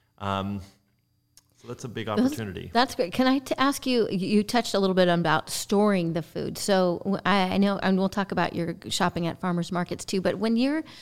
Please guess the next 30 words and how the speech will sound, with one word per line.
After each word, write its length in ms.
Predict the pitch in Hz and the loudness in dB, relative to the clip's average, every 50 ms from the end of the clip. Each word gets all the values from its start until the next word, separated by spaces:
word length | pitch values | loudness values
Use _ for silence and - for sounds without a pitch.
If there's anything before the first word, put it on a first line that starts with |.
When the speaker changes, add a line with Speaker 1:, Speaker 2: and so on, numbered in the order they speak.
| - - - | -18 -14 -8
Speaker 2:
talking 260 | - 220 208 214 220 | -4 -4 -2 0 0
about 360 | 196 175 160 - - - - | 2 2 2 0 -2 -6 -10
fresh 300 | - - 185 202 - - | -6 -2 -2 -2 -2 -4
vegetables, 640 | - - 185 175 165 - 185 180 190 190 190 - - - | -6 -4 -4 -4 -4 -4 -2 0 0 0 0 -2 -4 -8
how 180 | 180 190 240 262 | -4 -2 0 0
do 80 | 294 277 | 2 2
you 160 | 254 233 202 | 0 0 -2
store 300 | - - - 196 190 190 | -2 -4 -2 0 2 2
them 240 | 180 175 165 165 - | 2 2 0 -2 -2
in 220 | - 185 185 180 | 0 0 2 2
the 100 | 175 170 | 2 0
drawers 400 | 165 - 165 170 170 165 165 170 - - | -2 -2 -2 -2 -2 -2 -2 -4 -6 -4
of 180 | 170 165 165 165 | -4 -4 -4 -4
your 340 | 165 160 156 151 - - - - | -6 -6 -6 -6 -6 -6 -6 -4
refrigerator? 640 | - 170 - - 180 180 - 196 - - - - - | -4 -4 -4 -6 -8 -8 -8 -10 -10 -10 -12 -12 -8
Do 120 | - 190 | -4 -4
you 80 | 185 175 | -4 -4
put 220 | - - 220 - | -4 -6 -8 -4
them 160 | 233 233 233 | -4 -2 -2
in 100 | 226 214 | -2 -2
anything, 500 | 214 214 214 220 214 - 202 202 202 196 | -2 -2 -4 -4 -6 -6 -6 -6 -4 -4
or 140 | 185 180 175 | -6 -6 -6
is 160 | - 185 170 | -6 -6 -6
there, 180 | - 180 175 - - | -6 -8 -6 -6 -4
or 60 | 180 | -6
do 120 | 170 - 190 | -4 -2 -2
you 40 | 185 | -2
have 60 | 185 | -2
any 80 | 185 175 | -2 -4
tips 320 | - - 190 - - - | -6 -8 -10 -10 -12 -16